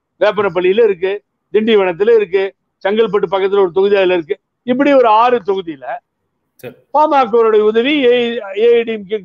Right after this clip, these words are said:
Speaker 1: தேவைப்பட்டுச்சு. அதை தான் சொன்ன மா-, மா-, ஆ, மாதேஷ், இந்த ஐம்பத்தொன்னு retain பண்ணதில்ல, ஹேட்ரிக் அடிச்சிருக்காங்க பல இடத்துல.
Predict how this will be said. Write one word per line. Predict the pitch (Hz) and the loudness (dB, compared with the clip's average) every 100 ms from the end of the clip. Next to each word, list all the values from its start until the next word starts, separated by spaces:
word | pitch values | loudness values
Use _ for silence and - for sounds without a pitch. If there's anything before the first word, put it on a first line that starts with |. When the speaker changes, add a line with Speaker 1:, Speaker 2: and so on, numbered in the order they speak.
| 160 | -2
Speaker 1:
தேவைப்பட்டுச்சு. | 202 208 185 160 185 - _ _ | -2 0 -4 -8 -12 -14 _ _
அதை | - 165 185 | -4 -2 0
தான் | 190 226 | 0 0
சொன்ன | 214 233 226 | -2 -2 -2
மா-, | 220 | -2
மா-, | 208 214 208 202 - _ _ - | -2 -2 0 -2 -4 _ _ -2
ஆ, | 196 190 | 0 0
மாதேஷ், | 214 220 190 185 208 175 _ _ _ | 0 0 0 0 -2 -4 _ _ _
இந்த | 196 | -2
ஐம்பத்தொன்னு | 202 262 262 247 247 226 | 0 0 0 -2 0 -2
retain | 254 262 262 247 | -2 -2 -2 -2
பண்ணதில்ல, | 240 233 220 180 165 | -2 -2 0 -2 0
ஹேட்ரிக் | 202 247 262 240 | -2 -2 -2 -2
அடிச்சிருக்காங்க | 226 226 220 214 | -4 -6 -4 -4
பல | 196 190 208 | -4 -2 -4
இடத்துல. | 208 196 185 | -4 -4 -4